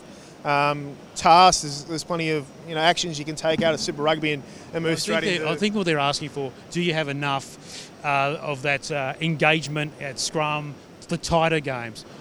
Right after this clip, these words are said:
Speaker 2: And I think there are the odd tight game as well.
Speaker 1: Yeah, there are. I think a good thing about Super Rugby is, you know, you got teams over in South Africa that, you know, heavily forward-based.
Speaker 2: Yeah.
Speaker 1: Uh, you got teams in New Zealand that, you know, have strong backs, strong, powerful running backs. So you have a good mix, a,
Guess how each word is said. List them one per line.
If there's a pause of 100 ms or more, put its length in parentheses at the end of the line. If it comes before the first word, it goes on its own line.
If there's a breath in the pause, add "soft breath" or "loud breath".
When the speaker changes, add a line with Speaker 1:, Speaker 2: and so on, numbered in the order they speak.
Speaker 2:
And
I
think
there
are
the
odd (320)
tight
game
as
well. (420)
Speaker 1:
Yeah,
there
are.
I
think (340)
a
good
thing
about
Super
Rugby
is, (320 loud breath)
you
know,
you
got
teams
over
in
South
Africa
that, (100)
you
know,
heavily
forward-based.
Speaker 2:
Yeah.
Speaker 1:
Uh,
you
got
teams
in
New
Zealand
that,
you
know,
have
strong
backs,
strong,
powerful
running
backs.
So
you
have
a
good
mix,
a,